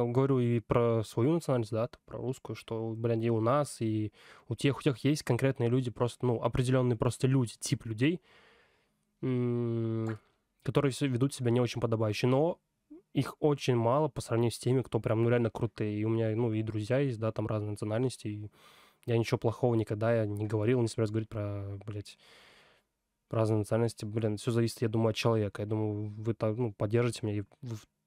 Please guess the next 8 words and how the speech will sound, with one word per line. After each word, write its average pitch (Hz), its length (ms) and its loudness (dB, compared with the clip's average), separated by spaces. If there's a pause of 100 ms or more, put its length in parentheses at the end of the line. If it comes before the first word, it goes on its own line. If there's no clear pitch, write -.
(120)
такого 113 320 0
же 110 80 0
мнения, 113 160 2
что 110 640 -2 (920)
в - 80 -20
каждой 139 180 4
национальности 160 440 0
есть - 460 -4